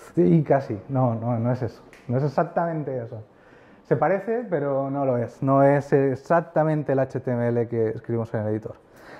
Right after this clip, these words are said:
Lo que más se parece que podáis tocar y que sea tangible para vosotros es lo que podéis ver en las herramientas de Chrome DevTools, eh, aunque no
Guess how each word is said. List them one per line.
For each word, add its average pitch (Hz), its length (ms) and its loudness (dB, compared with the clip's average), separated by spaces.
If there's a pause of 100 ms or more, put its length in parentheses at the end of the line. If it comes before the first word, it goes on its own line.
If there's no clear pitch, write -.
(160)
Lo 147 160 4
que - 100 2
más 185 280 0
se 226 140 -2
parece 202 360 0
que 175 120 -2
podáis 151 520 2
tocar 175 500 0
y 135 280 0
que 127 200 -2
sea 139 280 2
tangible 175 480 2
para 147 180 4
vosotros 165 680 0 (400)
es 151 380 2 (320)
lo 151 340 4
que 160 280 2
podéis 147 400 -2
ver 156 340 -4
en 147 200 -4
las 143 220 -2
herramientas 127 760 -4
de 123 520 0 (200)
Chrome 123 240 0
DevTools, 135 600 4 (720)
eh, 117 500 6 (180)
aunque 147 480 4
no 147 580 2